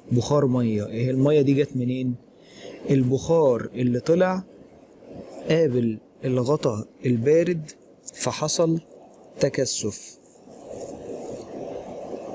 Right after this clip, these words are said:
فعشان كده درجة الغليان هي هياها درجة التكثف. يبقى احنا عندنا انصهار هو هو التجمد، والغليان هو هو التكثف، على حسب أنا فين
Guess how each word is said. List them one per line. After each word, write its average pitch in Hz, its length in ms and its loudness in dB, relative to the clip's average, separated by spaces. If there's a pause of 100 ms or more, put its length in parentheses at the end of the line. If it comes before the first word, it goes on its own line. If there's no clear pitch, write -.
(680)
فعشان 131 440 0
كده 165 340 0 (580)
درجة 139 440 4
الغليان 127 680 2 (440)
هي 160 320 4
هياها 151 580 2 (420)
درجة 135 420 4
التكثف. - 680 -2 (560)
يبقى 120 240 2
احنا 139 240 -2
عندنا 113 500 -2 (120)
انصهار 123 720 2 (440)
هو 147 240 4
هو 127 240 4
التجمد، 107 760 0 (1700)
والغليان 120 720 4
هو 139 300 0
هو 120 220 4
التكثف، 110 640 -2
على 104 180 -2
حسب 131 320 0
أنا 139 140 2
فين 165 380 2